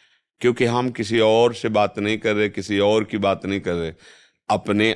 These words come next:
आत्मस्वरूप प्रभु से ही बात कर रहे हैं, अपने आत्मस्वरूप प्रभु की ही बात कर रहे हैं। हैं? तो हम आपको क्या बताया, रिक्शा में जो बैठे उनमें पहले भगवत भाव करो, जो अर्थ मिला है उनकी कृपा से मिला, अपने परिवार का पोषण करो।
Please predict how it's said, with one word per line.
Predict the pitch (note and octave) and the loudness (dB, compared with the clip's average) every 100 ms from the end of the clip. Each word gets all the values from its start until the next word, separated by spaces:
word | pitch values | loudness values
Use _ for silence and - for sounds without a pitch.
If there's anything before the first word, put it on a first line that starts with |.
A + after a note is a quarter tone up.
| - | 0
आत्मस्वरूप | G2+ - G#2 - G#2+ G2+ G2+ | -2 0 -6 -4 -4 -4 -2
प्रभु | G2 F#2 | -4 -2
से | G#2 A2+ | -2 0
ही | F#2+ A#2+ | 0 2
बात | A2 F#2 - | 2 0 0
कर | G#2+ | 0
रहे | B2 | 0
हैं, | A#2 | -2
अपने | A2+ G#2+ | -2 0
आत्मस्वरूप | G2 F#2+ G#2+ G2+ A2 A2+ - | 0 0 -6 -4 -2 -4 -2
प्रभु | F#2+ G#2+ | -2 -2
की | G#2+ | 0
ही | G#2+ | 0
बात | A2+ G2 - | 2 0 -2
कर | F#2 | -4
रहे | F2 | -4
हैं। | E2 - _ _ _ _ F#3+ | -6 -12 _ _ _ _ -12
हैं? | G3 _ _ _ - | -12 _ _ _ -4
तो | |
हम | A#2+ A2+ | 0 2
आपको | G#2+ A2 | 0 0
क्या | C3 | 2
बताया, | C3 B2+ C3+ D3+ - _ | 2 2 -2 -4 -10 _
रिक्शा | G2 - A#2+ | -2 2 2
में | A2 G2+ | 2 2
जो | A#2 | 2
बैठे | C3 A2+ A2+ | 2 0 -2
उनमें | G#2+ G#2 | 0 0
पहले | F#2+ G2 | 0 0
भगवत | F#2 F#2 G2+ | 2 2 2
भाव | A2 G#2 A2 | 4 2 2
करो, | B2 C#3 - _ _ _ _ _ _ _ _ _ _ _ _ _ _ _ _ | 0 -4 -6 _ _ _ _ _ _ _ _ _ _ _ _ _ _ _ _
जो | - | -2
अर्थ | - B2+ C#3 - | 2 4 4 2
मिला | C#3+ C3+ A#2 | 2 4 4
है | G2+ | 2
उनकी | G2 F2+ F2+ | -2 -6 -10
कृपा | - F2+ G2+ | -10 -6 -6
से | F2+ A#2 | -6 -4
मिला, | B2+ | -4
अपने | G2 G2 | -4 -4
परिवार | F#2+ G#2+ A2 A2+ | -4 2 4 4
का | G#2 | 2
पोषण | F#2 G#2+ G2 B2+ | -4 -4 -2 -4
करो। | B2 C3 | -4 -8